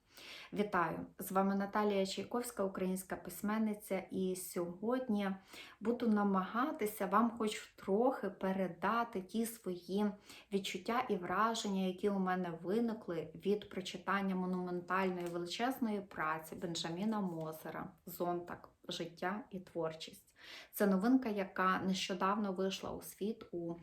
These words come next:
видавництві Анети Антоненко. Книжка, яку чита-, чекали тисячі. Книжка, яка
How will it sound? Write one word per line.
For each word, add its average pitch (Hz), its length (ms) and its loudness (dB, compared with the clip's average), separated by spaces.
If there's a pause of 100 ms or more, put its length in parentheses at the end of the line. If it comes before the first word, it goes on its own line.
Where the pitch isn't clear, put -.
(260)
видавництві 185 800 -2
Анети 165 420 -6
Антоненко. 165 840 -6 (100)
Книжка, 220 400 0
яку 180 300 -6
чита-, 175 560 -6
чекали 170 500 -4
тисячі. - 640 -8 (800)
Книжка, 226 460 2
яка 196 720 0